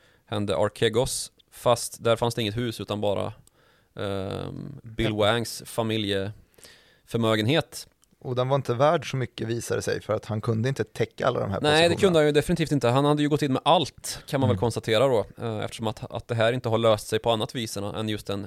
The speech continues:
Speaker 1: en brandutförsäljning. Och, eh, man får helt enkelt tömma portföljen då på,
Speaker 2: Mm.
Speaker 1: på de här innehaven. Och det leder ju naturligtvis till att, ehm, om man gör allting på en gång då, om man tömmer hela portföljen på en gång, så blir det ju en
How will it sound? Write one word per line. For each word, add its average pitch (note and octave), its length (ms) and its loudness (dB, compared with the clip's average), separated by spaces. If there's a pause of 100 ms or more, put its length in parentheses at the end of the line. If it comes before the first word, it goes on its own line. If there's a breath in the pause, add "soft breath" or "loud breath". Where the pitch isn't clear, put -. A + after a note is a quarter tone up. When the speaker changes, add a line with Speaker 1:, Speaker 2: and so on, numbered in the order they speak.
Speaker 1:
en G#2 220 -10
brandutförsäljning. G#2+ 1120 -2 (840 soft breath)
Och, A#2 300 2
eh, G#2+ 460 4 (880)
man E3+ 260 2
får F3+ 80 0
helt E3+ 160 6
enkelt B2+ 380 0
tömma A#2 280 2
portföljen A2+ 480 -2
då A#2 140 -6 (240)
på, A#2+ 120 -2
Speaker 2:
Mm. A2+ 180 0
Speaker 1:
på A2+ 140 0
de A2 120 0
här G#2+ 100 0
innehaven. G#2+ 640 0 (400 soft breath)
Och C#3 120 -2
det D3+ 320 8
leder B2 320 4
ju A2+ 60 0
naturligtvis C3 640 -2
till G#2+ 340 -4
att, - 560 -6
ehm, G1+ 920 -10 (280)
om C#3+ 160 2
man C#3+ 120 6
gör C3 200 8
allting A#2+ 380 2
på A#2+ 160 2
en A2 140 2
gång C3+ 220 0
då, G#2+ 80 2
om G2+ 60 0
man G#2+ 120 -2
tömmer B2 240 0
hela B2+ 140 2
portföljen G#2+ 320 -4
på G#2+ 120 -4
en G2+ 120 -6
gång, B2 240 -2
så - 120 -8
blir B2+ 200 -2
det G#2 60 -4
ju G2 200 -6
en G#2+ 160 -6